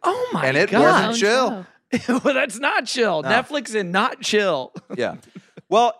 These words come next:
Speaker 2: that was our experience. It's me and my friend Joe DeRosa, but our experience with each of those, uh, each podcast network was,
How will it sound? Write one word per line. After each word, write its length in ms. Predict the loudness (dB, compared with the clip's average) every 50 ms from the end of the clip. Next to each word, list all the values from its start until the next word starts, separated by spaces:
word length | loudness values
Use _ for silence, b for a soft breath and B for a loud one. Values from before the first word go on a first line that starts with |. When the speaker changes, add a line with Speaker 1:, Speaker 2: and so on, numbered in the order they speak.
| -8 0
Speaker 2:
that 180 | 2 2 2
was 120 | 2 2 2
our 80 | 2
experience. 580 | 0 0 -4 -4 -2 -2 0 0 -2 -6 -10 -10 -10
It's 160 | -10 -8 -6
me 80 | -6 -4
and 80 | -2
my 80 | -4 -2
friend 220 | -2 -2 -4 -2
Joe 140 | -2 -2 -2
DeRosa, 360 | -2 0 0 0 -2 -2 -6 -8
but 100 | -4 -2
our 80 | -2 -2
experience 400 | -2 -2 0 0 0 0 0 -2
with 120 | -2 0
each 220 | 0 -2 0 0
of 120 | -2 -2 0
those, 460 | 2 2 2 0 -2 -4 -12 -16 -16 _ -6
uh, 120 | -4 -4 -2 -2
each 280 | -2 -2 -2 -4 -6
podcast 520 | -2 0 0 0 2 2 0 0 0 -2 -2
network 400 | -4 -4 -2 -2 -4 -6 -4 -2
was, 420 | 0 0 2 0 0 -2 -6 -12